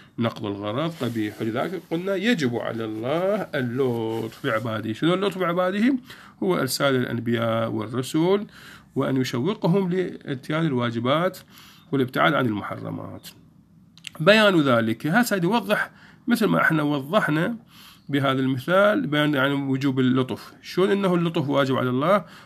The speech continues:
وبيان ذلك ان المريد من غيره، الله سبحانه وتعالى او شخص اراد من غيره فعلا، يدي عزمه الى ضيافه مثلا، ها، اراد منه انه مثلا اراد معده ان يصلي ويصوم،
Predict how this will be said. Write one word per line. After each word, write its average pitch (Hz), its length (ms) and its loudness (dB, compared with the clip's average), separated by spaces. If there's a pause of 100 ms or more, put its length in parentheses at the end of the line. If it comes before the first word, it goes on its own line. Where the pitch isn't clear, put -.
(140)
وبيان 156 320 2
ذلك 175 280 0
ان 143 300 0
المريد 131 520 0
من 131 200 0
غيره، 131 540 2 (480)
الله 143 260 2
سبحانه 139 380 -2
وتعالى 143 480 2
او 143 160 0
شخص 160 380 -2
اراد 165 280 2
من 165 140 2
غيره 139 560 4 (160)
فعلا، 151 720 0 (380)
يدي 175 180 4
عزمه 156 380 6
الى 143 320 2
ضيافه 131 420 4
مثلا، 113 540 -10 (380)
ها، 147 440 -2
اراد 151 240 2
منه 160 360 0
انه 160 380 -2 (440)
مثلا 160 480 0 (380)
اراد 156 120 0
معده 160 260 0
ان 160 60 0
يصلي 165 300 0
ويصوم، 123 500 -2